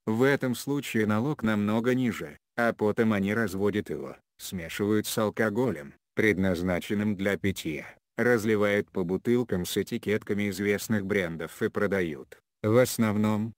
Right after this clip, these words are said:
через киоски и небольшие продуктовые магазинчики.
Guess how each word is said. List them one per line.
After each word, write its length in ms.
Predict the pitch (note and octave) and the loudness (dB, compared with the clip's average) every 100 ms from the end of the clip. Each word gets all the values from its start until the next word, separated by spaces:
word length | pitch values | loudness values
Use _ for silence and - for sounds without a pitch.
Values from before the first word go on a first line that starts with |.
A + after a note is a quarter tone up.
| _ | _
через 400 | - B2+ A#2+ A2 | -2 2 2 2
киоски 500 | - F2 C#2+ - - | -4 -6 -6 -8 0
и 100 | A2+ | 2
небольшие 600 | G#2 G2+ G#2 G2+ - G#2+ | 2 2 0 0 2 2
продуктовые 800 | G2+ A#2 G#2+ G2+ - G2+ G2 G#2 | 2 -2 -2 -4 -2 0 4 4
магазинчики. 960 | G2+ G#2 G2+ F2 G2+ F#2+ - A2+ - | 2 0 -2 -2 -2 -2 -2 -6 -6